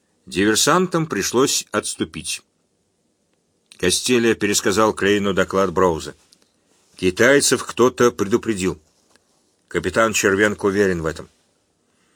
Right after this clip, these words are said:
Министр Кот? Нет. Я отправил его со специальным заданием в Мехико.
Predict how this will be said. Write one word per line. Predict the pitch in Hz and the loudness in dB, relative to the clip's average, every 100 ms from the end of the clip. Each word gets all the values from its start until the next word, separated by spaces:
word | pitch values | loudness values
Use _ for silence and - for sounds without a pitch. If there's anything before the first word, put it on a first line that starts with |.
| _ _ _ _ _ _ _ _ _ - | _ _ _ _ _ _ _ _ _ -6
Министр | 90 113 117 - 104 | -2 0 0 0 -2
Кот? | - 151 - - _ _ _ _ _ _ _ _ _ | 2 0 0 -20 _ _ _ _ _ _ _ _ _
Нет. | 80 101 123 - _ _ _ _ _ _ _ _ _ _ _ _ _ - | 0 0 0 -6 _ _ _ _ _ _ _ _ _ _ _ _ _ -2
Я | 95 120 | 2 4
отправил | - 131 139 127 | 2 2 4 4
его | 123 120 123 | 2 4 4
со | 113 117 | 2 -2
специальным | - 120 131 120 117 | -2 -2 2 2 2
заданием | 101 107 120 113 110 85 _ _ - _ | 0 2 2 0 -4 -8 _ _ -20 _
в | - | -10
Мехико. | 101 123 - - - | -4 -4 -4 -14 -14